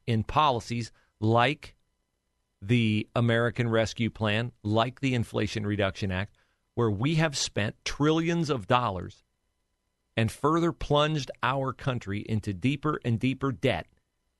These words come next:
poured more money. He, Tim Ryan voted to have stimulus checks sent to felons in prison. Sent to felons in prison. Were they,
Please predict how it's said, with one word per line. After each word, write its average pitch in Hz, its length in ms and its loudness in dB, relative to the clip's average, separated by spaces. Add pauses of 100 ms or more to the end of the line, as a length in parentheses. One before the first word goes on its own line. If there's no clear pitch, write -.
(240)
poured 135 300 2
more 143 400 4
money. 139 400 0
He, 139 200 -10 (260)
Tim 240 180 -4
Ryan 165 260 0
voted 95 540 0 (720)
to 143 200 2
have 127 580 2 (360)
stimulus 175 800 2
checks - 580 -8 (600)
sent 160 400 0
to 139 200 2
felons 123 880 -2 (160)
in 110 180 -4
prison. - 460 -4 (1300)
Sent - 260 0
to 170 140 2
felons 175 560 0
in 143 100 -2
prison. 113 260 -2 (260)
Were 247 140 0
they, 311 280 0